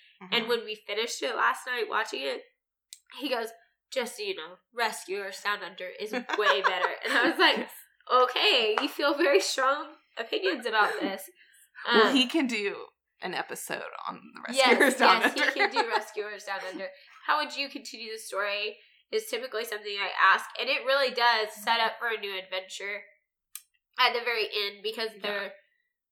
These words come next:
Speaker 1: they're about to fly somewhere in the freezing cold, and the little dragonfly is helping them fly on top
Speaker 2: Yeah.
Speaker 1: of the bird. So I think it's definitely interesting that this one sets up for a brand new adventure.
Speaker 2: Mm-hmm.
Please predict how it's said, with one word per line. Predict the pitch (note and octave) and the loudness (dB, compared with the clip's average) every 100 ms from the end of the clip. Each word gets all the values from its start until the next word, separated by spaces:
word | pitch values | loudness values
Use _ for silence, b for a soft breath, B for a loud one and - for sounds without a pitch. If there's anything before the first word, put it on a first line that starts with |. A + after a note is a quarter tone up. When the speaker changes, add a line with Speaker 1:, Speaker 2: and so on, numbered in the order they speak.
| _ - | _ -4
Speaker 1:
they're | A3 | 0
about | G#3 G#3 F#3+ | 4 4 4
to | - - | -4 -14
fly | - G#3 A3 A3 | 2 4 4 0
somewhere | A#3+ G#3+ G#3 G3+ A3 | -4 -2 0 2 2
in | - G3+ | 0 -6
the | F#3+ | -12
freezing | - A#3+ A3 G#3 | -12 -10 -8 -10
cold, | - G3+ G3 F#3 | -8 -8 -6 -6
and | F#3 F3 _ _ _ _ _ _ | -8 -12 _ _ _ _ _ _
the | - | -14
little | F3 F3+ F#3 - - _ _ _ _ _ | -8 -6 -4 -6 -12 _ _ _ _ _
dragonfly | - G#3+ A3+ A3 A3 A3 A3 | 0 2 2 0 4 4 4
is | G3 | -2
helping | - G#3+ G#3 F#3 | -4 -6 -6 -12
them | F#3+ F#3 | -10 -14
fly | - F#3+ G3 G3 F#3+ | -10 2 6 6 4
on | E3 F3+ | -4 -6
top | F3+ F#3+ - | -4 -4 -4
Speaker 2:
Yeah. | F#3 | -6
Speaker 1:
of | F#3+ | -10
the | F3+ | -12
bird. | F#3 F#3 F3+ F#3 b b b | -10 -10 -10 -14 b b b
So | _ - A3 F#3+ - _ _ _ _ _ _ - - | _ -4 -2 -2 -6 _ _ _ _ _ _ -12 -4
I | B3+ | 0
think | C#4 A#3 | 0 -2
it's | A3 - | -6 -4
definitely | A3+ A3+ G#3+ - | -6 -4 -6 -6
interesting | G3 G#3 G3 G#3 G3 | -12 -14 -12 -12 -10
that | F#3 | -10
this | G3+ G#3 | -10 -12
one | G#3 G3+ | -14 -16
sets | - G#3+ - | -20 -18 -14
up | G3 - | -14 -14
for | F#3 | -16
a | F#3+ | -14
brand | F#3+ F#3+ | -12 -12
new | F#3 | -14
adventure. | F#3 F#3 F3 - F#3+ G3 | -18 -20 -18 -16 -16 -18
Speaker 2:
Mm-hmm. | G3+ _ | -20 _